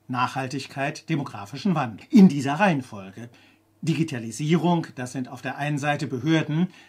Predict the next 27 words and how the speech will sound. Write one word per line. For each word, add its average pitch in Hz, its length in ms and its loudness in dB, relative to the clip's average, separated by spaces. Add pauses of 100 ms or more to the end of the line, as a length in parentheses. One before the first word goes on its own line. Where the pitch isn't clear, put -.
(140)
die 180 80 2
per 160 220 -2
Fax - 340 -2
kommunizieren, 143 760 -2
und 196 140 -4
auf 175 80 0
der 180 140 -2
anderen 170 240 0
Seite 165 240 0
Unternehmen 151 480 -2
wie 143 80 -2
Netflix 131 500 -6
und 165 300 -6
Microsoft, 151 580 -4 (400)
die 196 100 4
sich 180 180 2
erfolgreich 160 720 -2
immer 170 260 2
wieder 135 220 -2
neu 120 220 -6
erfunden 156 600 -4
haben. 95 360 -14
Digitalisierung 170 680 0
ist - 180 -12
unbestritten 139 460 -4
der 156 140 -4
Haupttreiber. 101 760 -12